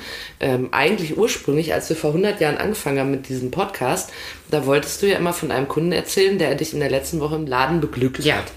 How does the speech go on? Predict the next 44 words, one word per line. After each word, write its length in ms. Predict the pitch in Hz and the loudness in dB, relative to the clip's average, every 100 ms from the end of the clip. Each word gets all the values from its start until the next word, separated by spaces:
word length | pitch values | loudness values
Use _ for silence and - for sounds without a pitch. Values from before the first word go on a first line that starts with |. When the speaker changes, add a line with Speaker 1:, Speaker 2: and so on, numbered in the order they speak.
| - - - - - - | -16 -16 -16 -18 -8 -2
Speaker 1:
Nun 120 | 170 | 2
ist 140 | - | 2
es 140 | 214 180 | 0 2
ja 160 | 165 | 2
so, 160 | 156 190 185 | 4 2 2
danke 340 | 170 - - 156 | -2 -2 -4 0
Merkel, 880 | 147 - 277 208 170 143 139 127 120 | 0 0 -2 2 4 6 4 4 2
Speaker 2:
<laughs> 560 | 202 220 190 196 - | 2 4 4 0 -4
Speaker 1:
dass, 400 | - 165 165 - | -4 0 2 0
äh, 240 | 175 165 156 | 2 4 4
das 220 | 160 160 | 2 2
jetzt 280 | 175 - - | 0 0 -2
schon 180 | 175 165 | 0 0
eine 80 | |
ganze 360 | 160 185 - 190 | 0 0 -2 0
Weile 240 | 147 156 | 2 2
nicht 160 | 202 170 | 0 0
mehr 140 | 175 | 0
geht. 180 | 147 185 | 2 0
Ich 140 | - - | 0 0
glaube, 200 | 156 170 | 0 2
seit 220 | 156 156 | 0 2
Mitte 240 | 180 185 | 0 0
Dezember, 680 | 180 185 - 190 214 165 123 | 0 0 -2 -2 0 0 -2
ne? 80 | 123 | 0
Speaker 2:
Ja, 100 | 190 | 2
ist 160 | 196 170 | 2 0
wirklich 240 | 202 240 | -2 0
schwierig, 380 | - 247 254 160 | 0 2 0 2
ne? 80 | 170 | 2
Speaker 1:
Mhm. 160 | 160 | 2
Speaker 2:
Und 80 | 170 | 2
man 140 | 190 185 | 2 2
muss 140 | 196 | 2
sich 120 | 208 | 0
dann 140 | 190 170 | 0 0
echt 180 | 185 | 0
so 80 | - | 0
ein 60 | 208 | 2
bisschen 320 | 214 220 208 | 2 2 2
auch 220 | - 190 | 2 0
immer, 500 | - 202 196 190 180 | 0 2 2 2 2
immer 260 | - 175 185 | 2 2 2
jetzt, 340 | 180 170 - | 2 0 -2